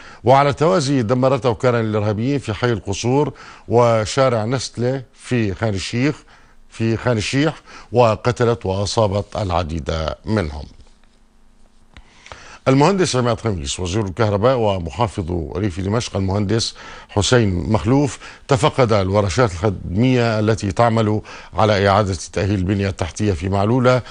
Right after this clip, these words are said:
بعدما خلصها الجيش العربي السوري من براثن الإرهاب.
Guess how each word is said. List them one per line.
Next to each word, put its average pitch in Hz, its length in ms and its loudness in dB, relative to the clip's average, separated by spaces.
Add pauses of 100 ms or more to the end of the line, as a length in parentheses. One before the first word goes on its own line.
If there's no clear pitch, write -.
(260)
بعدما 123 380 4
خلصها 131 420 2
الجيش 107 340 0
العربي 95 440 -2
السوري 123 500 0 (320)
من 98 360 0
براثن 95 580 0
الإرهاب. 110 720 0